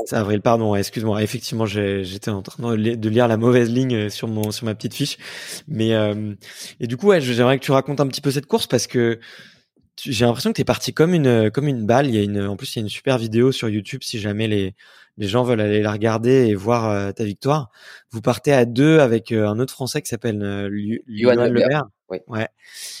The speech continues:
Speaker 1: Et, euh, et vous partez très vite, vous vous détachez, très vite, vous avez quand même pas mal d'avance. Euh, il se passe quand même pas mal de choses et, et tu vas mieux le raconter que moi. Et je voulais savoir, euh, déjà, est-ce que c'est une stratégie de course que t'avais prévue ? Est-ce que c'est,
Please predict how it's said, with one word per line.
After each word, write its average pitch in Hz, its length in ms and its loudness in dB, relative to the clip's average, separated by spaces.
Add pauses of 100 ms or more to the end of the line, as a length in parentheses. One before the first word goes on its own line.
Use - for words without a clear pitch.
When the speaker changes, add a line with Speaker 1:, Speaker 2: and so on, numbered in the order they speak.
(160)
Speaker 1:
Et, 107 240 4
euh, 101 400 2
et 120 80 -2
vous 107 100 -8
partez - 300 -4
très - 240 2
vite, 170 160 2
vous 131 160 -2
vous 117 120 -4
détachez, 120 480 0
très 131 200 -4
vite, 131 120 -6
vous 120 120 -4
avez 107 160 0
quand 117 100 -6
même 110 160 -4
pas 147 140 0
mal 151 160 0
d'avance. 139 500 0 (560)
Euh, 104 580 4 (440)
il - 80 -6
se - 40 -10
passe 131 200 0
quand 135 80 0
même 139 160 2
pas 143 100 6
mal 151 160 4
de 139 80 4
choses 147 400 4
et, 110 300 2
et 110 60 -2
tu - 180 -8
vas 113 80 2
mieux 120 160 2
le 123 60 4
raconter 117 360 -2
que - 100 -12
moi. 156 180 2 (380)
Et 113 120 0
je 101 80 -4
voulais 127 100 4
savoir, 165 380 0
euh, 131 180 4
déjà, 127 300 2
est-ce 139 100 0
que 160 120 -4
c'est 127 260 2
une 120 140 2
stratégie 120 440 -2
de - 60 -12
course - 200 -6
que 123 120 -6
t'avais 107 320 0
prévue ? 147 500 2
Est-ce - 80 -2
que 123 120 -8
c'est, 110 320 -2